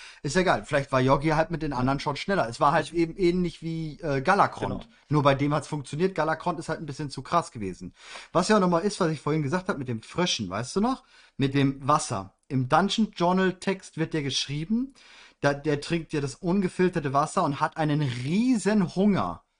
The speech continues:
Speaker 1: Einen unstillbaren, ähm,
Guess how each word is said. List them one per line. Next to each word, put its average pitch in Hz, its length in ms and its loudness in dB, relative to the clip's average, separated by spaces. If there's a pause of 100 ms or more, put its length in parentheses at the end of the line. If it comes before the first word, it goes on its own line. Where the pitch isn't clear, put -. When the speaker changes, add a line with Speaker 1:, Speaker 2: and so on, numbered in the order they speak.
(140)
Speaker 1:
Einen 160 320 0
unstillbaren, 175 1400 0
ähm, 147 560 0